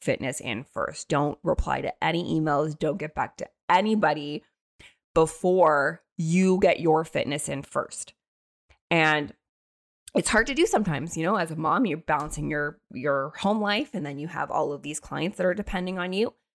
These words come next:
But listen, you are a walking billboard, and actions are caught, they're not taught. And that is also for your clients as well. So if you're a coach listening to this, if you're,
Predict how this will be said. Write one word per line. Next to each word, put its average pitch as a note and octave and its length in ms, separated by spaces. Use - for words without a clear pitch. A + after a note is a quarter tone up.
But - 160
listen, D#3+ 480
you G3 240
are F#3 380
a D#3 140
walking E3+ 580
billboard, C#3+ 680
and F3 260
actions G3 500
are G#3 80
caught, E3+ 320
they're E3+ 140
not D#3 240
taught. D#3+ 420
And E3 220
that F3+ 180
is F#3 200
also F3+ 360
for E3+ 580
your F3+ 260
clients - 580
as F3 140
well. G#3 420
So G#3 180
if G#3+ 160
you're C4 120
a C#4 60
coach C#4 340
listening C4+ 380
to C4 100
this, A#3 220
if A3 120
you're, G3+ 240